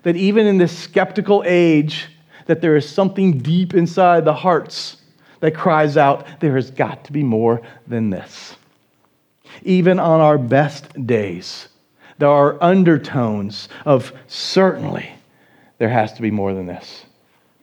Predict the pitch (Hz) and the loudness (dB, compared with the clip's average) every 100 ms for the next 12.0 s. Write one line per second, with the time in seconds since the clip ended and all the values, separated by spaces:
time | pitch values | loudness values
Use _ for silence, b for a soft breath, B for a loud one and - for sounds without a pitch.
0 | _ _ _ _ b b b 139 139 131 | _ _ _ _ b b b 0 2 2
1 | 120 135 151 160 170 165 160 156 - 147 | 2 2 2 2 4 4 4 0 -6 0
2 | 139 151 156 135 139 143 147 147 - - | 4 4 2 -4 0 2 2 0 -2 -2
3 | 135 139 147 139 135 139 131 135 131 127 | 2 4 4 2 2 2 4 4 4 4
4 | 127 - - _ - 98 - _ _ _ | 0 -6 -20 _ -12 -12 -12 _ _ _
5 | _ _ _ _ _ _ _ _ _ _ | _ _ _ _ _ _ _ _ _ _
6 | _ _ _ _ _ - 117 - 143 131 | _ _ _ _ _ -10 -10 -2 0 0
7 | 131 113 104 90 85 - _ b b - | -2 -4 -4 -4 -10 -16 _ b b -6
8 | 175 160 156 147 151 156 131 131 131 151 | -2 0 0 2 4 4 4 0 -2 -2
9 | 147 143 131 123 120 135 127 127 120 117 | 0 2 0 -2 -4 -6 -4 -4 -4 -4
10 | 117 - 95 90 - - _ _ B B | -6 -10 -16 -16 -18 -20 _ _ B B
11 | B 190 190 190 165 170 175 151 139 131 | B -2 2 2 4 4 4 4 0 0